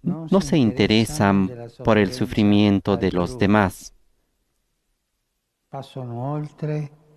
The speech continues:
Speaker 1: e vanno per la loro strada.
Speaker 2: Pasan por encima y van por su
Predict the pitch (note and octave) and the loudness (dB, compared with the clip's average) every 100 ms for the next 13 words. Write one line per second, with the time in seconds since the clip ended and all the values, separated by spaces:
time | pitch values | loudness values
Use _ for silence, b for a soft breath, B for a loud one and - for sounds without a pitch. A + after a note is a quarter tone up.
0 | _ _ _ _ C3 A#2 B2+ C3+ C3+ C3 | _ _ _ _ -4 0 0 2 2 0
1 | B2+ A#2+ A#2 A2+ A#2 A#2 A2 - - A#2 | 0 0 2 2 2 2 0 -4 -4 -2
2 | G#2+ F2+ F2+ - _ C#3+ C#3 A2+ G2 F#2 | -2 -4 -10 -14 _ 0 2 0 0 -2
3 | F2 - C#3 G2 F2 G2+ G2 - E2+ | -2 0 2 2 2 0 0 -2 -4